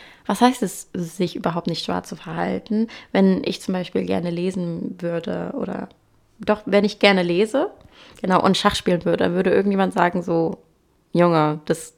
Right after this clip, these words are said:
that's what white people do.“ <laughs> Kein Schwarzer spielt Schach.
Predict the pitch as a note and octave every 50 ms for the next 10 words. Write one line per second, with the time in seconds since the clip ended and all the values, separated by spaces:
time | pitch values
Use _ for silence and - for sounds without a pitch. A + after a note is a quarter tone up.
0 | - - - - - G3+ - - E3+ D#3+ E3 D#3 D3+ D3+ D#3+ F3+ - - - -
1 | - F#3 G3 F3+ D#3 E3 F3 F#3+ G#3+ F#3+ - - - - - - - - C#4 C4+
2 | - C4+ C#4+ - - - - - - - - - - - - - - - - -
3 | - D#4+ E4+ F#4 - - D4+ D4 - C#4+ - - - C#4+ C4+ B3+ - C#4+ C4 B3
4 | A3+ G#3+ -